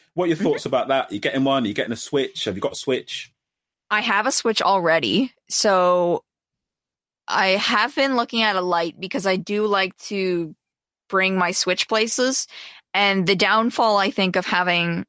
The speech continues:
Speaker 2: a Switch right now is you're carrying your five hundred dollar console on, on yourself, which is not smart in any case. So for me, the Nintendo Switch Lite is essentially just, like, an option for me to have in hand,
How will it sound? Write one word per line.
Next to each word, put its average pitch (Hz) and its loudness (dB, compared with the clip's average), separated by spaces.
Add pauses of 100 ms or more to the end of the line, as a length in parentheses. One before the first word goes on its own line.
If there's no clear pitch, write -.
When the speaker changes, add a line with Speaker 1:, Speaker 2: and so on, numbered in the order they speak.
(420)
Speaker 2:
a - -4
Switch - 0
right 170 2
now 180 2
is 175 -2
you're 180 2
carrying 202 2
your 180 4
five 180 0
hundred 175 0
dollar 160 2
console 165 0
on, 160 -2 (100)
on 202 2
yourself, 170 0
which 175 0
is 180 0
not 180 2 (160)
smart 180 0
in 170 -4
any 170 -2 (220)
case. - -2 (320)
So 226 2
for 226 0
me, 233 0
the 208 0
Nintendo 202 2
Switch 190 0
Lite 170 0
is 175 -2
essentially 175 0
just, 175 0
like, 160 -2
an 175 0
option 165 0
for 170 -2
me 175 2
to 170 2
have 165 0
in 165 0
hand, 165 0